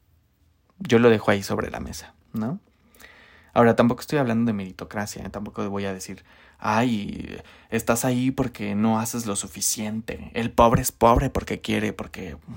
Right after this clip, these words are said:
porque", claramente yo sé que no es así, ¿no? Eh, y al final, eh, lo que sí quiero es marcar,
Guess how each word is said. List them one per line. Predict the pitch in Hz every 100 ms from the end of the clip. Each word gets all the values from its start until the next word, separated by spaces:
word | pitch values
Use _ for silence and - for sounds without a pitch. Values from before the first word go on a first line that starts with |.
| - -
porque", | 98 - 101 98 95 92 76 _ _ _ _ _ - - _
claramente | 120 107 104 98 101
yo | 98
sé | -
que | -
no | -
es | -
así, | - - -
¿no? | - 196 - - - - - - -
Eh, | - 123 87 -
y | 147 139
al | 143
final, | 156 160 170 170 -
eh, | 117 110 107 104 104
lo | 104
que | 120
sí | - -
quiero | 123 117
es | 113
marcar, | 113 110 110 107